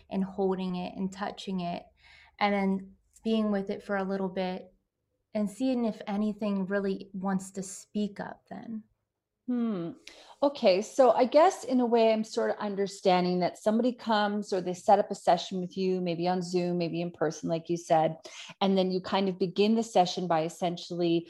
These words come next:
Speaker 2: creating a safe space for the person to come in and be in their body. Because what I'm kind of getting is that sometimes people have a difficult time with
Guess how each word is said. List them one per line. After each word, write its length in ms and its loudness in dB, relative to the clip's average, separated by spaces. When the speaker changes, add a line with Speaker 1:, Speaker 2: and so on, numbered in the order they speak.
Speaker 2:
creating 440 2
a 60 -2
safe 340 0
space 520 2
for 120 -8
the 100 -6
person 440 -4
to 100 -12
come 280 -2
in 120 0
and 140 -4
be 300 -4
in 100 -4
their 120 0
body. 360 0
Because 440 -4
what 160 6
I'm 140 8
kind 260 0
of 140 -4
getting 500 0
is 300 -10
that 300 0
sometimes 640 2
people 280 0
have 200 2
a 40 0
difficult 540 -4
time 360 0
with 160 -2